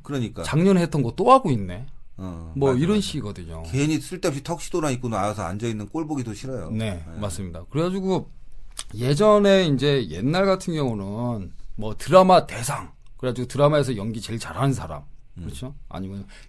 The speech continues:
Speaker 2: 영화 쪽에서 영화 뭐 제일 잘하는 사람, 뭐 이렇게 해서 방송 대상을 줬었는데 이제 뭐 쇼 프로그램이 이제 너무 많이 넘쳐나니까 이름도 바뀌고 그리고 대상 받는 사람도 맨날 이제 방송인이 받고 개그맨이 받고 이러다 보니까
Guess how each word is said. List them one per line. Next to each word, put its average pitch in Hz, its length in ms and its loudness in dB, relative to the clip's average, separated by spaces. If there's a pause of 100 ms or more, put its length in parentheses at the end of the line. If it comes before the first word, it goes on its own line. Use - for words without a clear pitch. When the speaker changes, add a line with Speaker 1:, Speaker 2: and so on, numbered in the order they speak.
Speaker 2:
영화 131 260 2
쪽에서 107 360 -4
영화 104 240 -4
뭐 92 180 -6
제일 101 200 -8
잘하는 120 320 -2
사람, - 340 2
뭐 131 140 -2
이렇게 135 220 -2
해서 131 260 0 (220)
방송 143 300 0
대상을 113 320 -4
줬었는데 101 600 -6 (640)
이제 156 420 2
뭐 143 260 0
쇼 214 220 -2
프로그램이 180 580 -2 (140)
이제 139 120 -2 (140)
너무 190 340 2
많이 165 380 6
넘쳐나니까 135 640 2
이름도 165 440 0
바뀌고 85 640 -10 (320)
그리고 131 220 -4
대상 147 320 0
받는 160 240 2
사람도 131 360 0
맨날 117 260 -2
이제 113 100 -4
방송인이 135 540 0
받고 78 440 -12 (260)
개그맨이 139 500 2
받고 87 500 -10
이러다 117 300 -4
보니까 92 480 -4